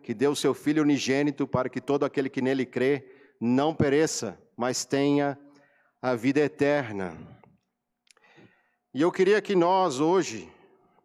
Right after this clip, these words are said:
voltássemos lá para João três, nesse versículo, e observássemos, na verdade, que essa mesma verdade que Jesus está nos ensinando aqui em João seis,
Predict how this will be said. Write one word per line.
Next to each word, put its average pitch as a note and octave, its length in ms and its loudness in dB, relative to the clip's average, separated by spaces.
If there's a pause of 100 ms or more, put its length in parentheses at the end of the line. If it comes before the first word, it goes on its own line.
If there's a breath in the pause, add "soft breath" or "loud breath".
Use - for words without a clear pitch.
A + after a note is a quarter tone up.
(480)
voltássemos D#3+ 560 -2
lá D#3 140 -2
para D3 180 -2
João C#3 180 -4
três, D#3+ 320 0
nesse C#3 240 -2
versículo, D#3+ 520 -4
e D3+ 80 -8
observássemos, D3 1120 -6
na A#2 100 -10
verdade, A#2+ 600 -6 (920 soft breath)
que D3 180 -4
essa E3+ 300 -2
mesma F#3+ 440 0
verdade D3 600 -4
que C3 140 -10
Jesus B2+ 280 -4
está C3 200 -4
nos B2 140 -4
ensinando A#2 480 -4
aqui B2+ 400 -8
em A2+ 180 -4
João G#2+ 320 -6
seis, - 580 -8